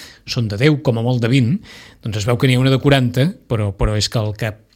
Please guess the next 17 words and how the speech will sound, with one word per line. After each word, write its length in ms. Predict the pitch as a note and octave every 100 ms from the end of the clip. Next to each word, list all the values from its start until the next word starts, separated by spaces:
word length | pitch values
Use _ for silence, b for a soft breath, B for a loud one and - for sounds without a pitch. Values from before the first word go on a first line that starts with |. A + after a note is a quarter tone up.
| _
està 220 | - -
passant 240 | - - B2
amb 80 | A#2
els 160 | A2
gats 180 | B2 A#2
a 60 | B2+
Aiguadols, 560 | A#2 C3 C3 D3 - B B B B B B B B B B _
diguem-ne 320 | D3+ B2 B2+
que 140 | B2+
està 160 | A#2 -
sent 220 | C3 C#3
difícil 380 | B2 B2+ A#2+ D3+
de, 220 | B2 A#2 G#2+
de 140 | A2+
controlar. 460 | A2 B2+ B2+ D3+ F#3 G#2+
Va 140 | G#2+ G#2
parlar 300 | A#2 A#2